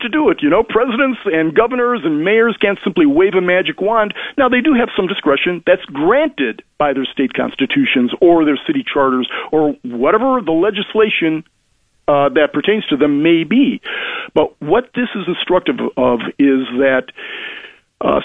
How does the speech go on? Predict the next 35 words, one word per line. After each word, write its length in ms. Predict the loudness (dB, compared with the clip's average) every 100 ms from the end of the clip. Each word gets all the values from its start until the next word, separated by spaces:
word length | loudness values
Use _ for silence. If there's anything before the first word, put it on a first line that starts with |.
| -2 0
so 120 | 2
many 240 | 0 -4 -4
politicians, 640 | -4 -4 -2 -2 -2 -4
and 120 | -6 -6
it's 120 | 0
not 240 | 2 4
limited 440 | 4 4 4 4 2 -6 -10 -10
just 260 | -2 -2 0
to 60 | 0
Democrats 600 | 2 2 2 2 2 0
or 60 |
progressives, 640 | -4 2 2 2 -2 -4 -6 -8
but 100 | -8 -2
so 120 | 2
many 160 | 2 2
politicians, 800 | 2 2 2 2 2 2 0 -2 -4 -4
if 120 | -2 0
they're 100 | 2
not 420 | 2 2 0 -4
constrained, 840 | -6 -6 -6 -2 0 0 0 -4 -6 -20 -20 -2
they're 120 | 2 2
gonna 140 | 2 0
exercise 560 | -2 -4 0 2 2 0
as 120 | -2
much 220 | -2 -2
power 320 | 0 2 4
as 80 | 2
they 140 | 0 0
possibly 440 | 0 -2 0 -2
can. 440 | 0 0 2 0 -2 0
And 440 | 2 4 2 0 -6 -12 -12 -14 -6
when 180 | 0 2
you've 240 | 2 0 0
got, 340 | 2 0 -4 -10 -14 -6
um, 460 | -2 2 2 0